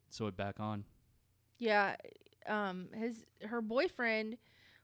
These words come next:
Speaker 2: were, was telling the police that they were arguing about the salsa when she stabbed him with her pen. She was like, "Fuck this shit. I'm done with this. I'm gonna stab you with the pen." Stab, stab, stab. "I need salsa now.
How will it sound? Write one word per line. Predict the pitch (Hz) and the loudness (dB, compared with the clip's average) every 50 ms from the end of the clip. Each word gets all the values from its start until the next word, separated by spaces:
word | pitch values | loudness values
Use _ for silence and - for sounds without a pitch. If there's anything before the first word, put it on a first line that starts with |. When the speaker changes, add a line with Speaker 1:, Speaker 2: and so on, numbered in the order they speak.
| _ - | _ 0
Speaker 2:
were, | 220 220 220 214 | 2 2 2 2
was | 160 208 214 214 208 | 4 2 2 2 2
telling | - - 277 247 240 240 | 0 0 2 2 2 0
the | 220 214 | -2 -4
police | - - 220 220 247 277 311 302 - - | -4 -4 -4 -2 0 -2 -2 -4 -2 2
that | 208 196 185 - - | 2 4 4 4 2
they | 233 254 | -2 -2
were | 214 185 - | 0 0 0
arguing | 113 202 226 262 302 277 294 277 240 220 214 | 4 4 4 4 2 0 -2 -2 -2 -2 -2
about | 214 202 185 190 | 0 -2 -2 -2
the | - 202 | -4 -8
salsa | - - - 202 190 190 190 - - 208 185 180 180 | -8 -2 0 0 2 0 -2 -2 -2 0 0 0 0
when | 180 202 202 | -2 -4 -4
she | 214 - - - 214 | -4 -6 -8 -8 -8
stabbed | 208 - - - 208 196 196 196 196 | -10 -8 -2 2 4 4 4 2 0
him | 196 185 180 | -4 -4 -4
with | 180 180 | -6 -6
her | 185 170 170 | -6 -8 -8
pen. | - - 220 190 180 170 175 202 | -6 -6 -6 -4 -4 -4 -6 -6
She | - - 220 | -8 -8 -6
was | 226 226 214 - | -6 -6 -4 -2
like, | 214 208 202 190 185 185 _ - - - - - - - - _ _ _ _ | 0 2 2 2 0 -4 _ -20 -20 -20 -20 -20 -20 -20 -20 _ _ _ _
"Fuck | - 415 392 381 _ | 0 0 0 0 _
this | - 359 349 330 | -2 0 0 0
shit. | - - - 339 330 311 294 277 254 220 - - | -2 -2 0 0 2 2 0 0 -2 -2 -2 -2
I'm | 311 381 381 311 | -4 -2 -2 2
done | 294 370 392 403 381 | 2 4 4 4 2
with | 359 339 - - | 0 -2 -4 -4
this. | - 302 285 262 254 247 233 - | -2 0 0 0 0 -2 -4 -6
I'm | 311 339 | -8 -6
gonna | 339 294 | -6 -6
stab | 277 - - 359 359 359 339 | -6 -2 6 8 8 10 10
you | 339 339 | 10 8
with | 339 330 - | 8 6 2
the | 269 | 0
pen." | 269 - - 392 381 349 311 262 226 226 | 0 6 8 10 10 10 8 4 2 0
Stab, | - - 208 208 220 220 220 - | 0 4 4 6 6 4 2 -2
stab, | - - 202 131 95 95 85 - - _ _ _ - | -6 -2 -2 -2 -2 -2 -6 -10 -14 _ _ _ -20
stab. | - - - - - - - - _ _ _ _ _ _ _ _ _ _ _ _ _ _ _ _ _ - _ - - _ _ _ - - | -18 -14 -10 -8 -8 -8 -10 -12 _ _ _ _ _ _ _ _ _ _ _ _ _ _ _ _ _ -20 _ -20 -20 _ _ _ -14 -10
"I | - 269 | -6 -4
need | 294 294 269 - | -4 -4 -4 -4
salsa | - - 339 330 330 311 - - 247 220 214 | 2 4 6 6 6 6 4 4 4 4 4
now. | 247 294 320 320 302 277 247 220 196 233 | 6 6 6 8 6 6 4 0 -2 -6